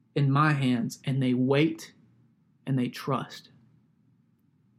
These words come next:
The righteous aren't the ones that are serving themselves when difficult times come. They're not the ones that say, "I have to take care of my own." They're the ones that sit back and trust that God is their Savior and He's looking after them.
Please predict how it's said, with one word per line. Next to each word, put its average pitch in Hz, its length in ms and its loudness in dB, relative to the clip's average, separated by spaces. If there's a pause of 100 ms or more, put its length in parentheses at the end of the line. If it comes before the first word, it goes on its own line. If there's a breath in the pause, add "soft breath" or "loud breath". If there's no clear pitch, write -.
(460)
The 233 80 0
righteous 180 440 2
aren't 170 200 0
the 165 60 4
ones 147 320 2
that 143 100 0
are 139 60 0
serving 143 400 0
themselves 135 520 0
when 139 100 0
difficult 139 380 -2
times 139 320 -2
come. 139 180 -2
They're 156 100 4
not 190 140 4
the 180 60 4
ones 160 240 4
that 151 60 0
say, 147 160 0
"I 160 100 6
have 214 100 2
to 196 80 -6
take 202 200 2
care 202 160 4
of 190 60 4
my 170 180 4
own." 165 340 4 (2250 soft breath)
They're 160 140 6
the 160 60 6
ones 156 340 4
that 151 140 -2
sit - 280 -2
back 143 400 0 (680)
and 143 100 2
trust 143 440 0
that 151 180 -6
God 143 380 2
is 139 100 0
their 143 140 2
Savior 135 420 0
and 127 120 0
He's 131 240 0
looking 131 300 -2
after 135 280 -8
them. 165 200 -8